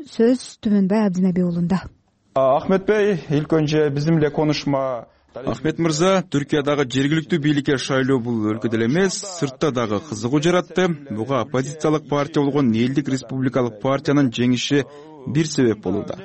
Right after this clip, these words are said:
Speaker 3: Бул Эрдоган бийликке келген жыйырма жылдан ашык убакыттан берки алгачкы жолу болуп жаткан окуя катары сыпатталып жатат. А, сиз мындай жыйынтыкты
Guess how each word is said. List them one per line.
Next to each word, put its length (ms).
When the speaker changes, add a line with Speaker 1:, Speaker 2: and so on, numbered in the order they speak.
Speaker 3:
Бул 240
Эрдоган 400
бийликке 320
келген 440
жыйырма 340
жылдан 260
ашык 240
убакыттан 440
берки 260
алгачкы 500
жолу 220
болуп 220
жаткан 340
окуя 380
катары 340
сыпатталып 540
жатат. 380
А, 140
сиз 320
мындай 440
жыйынтыкты 920